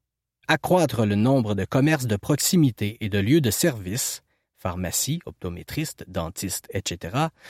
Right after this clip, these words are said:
rencontrant les critères de l'accessibilité universelle. Contexte. En deux mille dix-sept, la Ville de Montréal a mis sur pied le Programme d'aide à l'accessibilité des commerces, P A A C,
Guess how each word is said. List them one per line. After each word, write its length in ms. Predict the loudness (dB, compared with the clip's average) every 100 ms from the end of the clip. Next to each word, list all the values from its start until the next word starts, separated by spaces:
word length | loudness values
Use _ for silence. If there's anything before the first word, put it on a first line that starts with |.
| -8
rencontrant 720 | 2 4 4 4 4 2 -4 -2
les 180 | -4 -4
critères 460 | -2 2 4 4
de 100 | 2
l'accessibilité 960 | 2 2 2 0 0 -2 0 2 4 2
universelle. 920 | 6 6 6 2 0 -4 -4 -6 -16 _ _ _ _ _ _ _ _ _ _ _
Contexte. 680 | 4 4 4 -2 -6 -10 -12 _ _ _ -20 -4
En 120 | 2
deux 140 | 6 8
mille 200 | 8 6
dix-sept, 540 | 4 2 0 -2 -10 _
la 160 | 0 4
Ville 160 | 4
de 100 | 6
Montréal 440 | 8 8 6 6 4
a 40 |
mis 160 | 6 4
sur 220 | 4 2
pied 200 | 4 4
le 200 | 4 4 0
Programme 540 | 2 2 4 4 4
d'aide 280 | 4 2 2
à 80 | 2
l'accessibilité 920 | 2 0 0 0 0 2 2 2 2
des 160 | 2 0
commerces, 640 | 2 2 0 -4 -8 -6 -8 -2
P 160 | -2 0
A 180 | -2 0
A 160 | -2 -2
C, 400 | -4 -6 -8 -10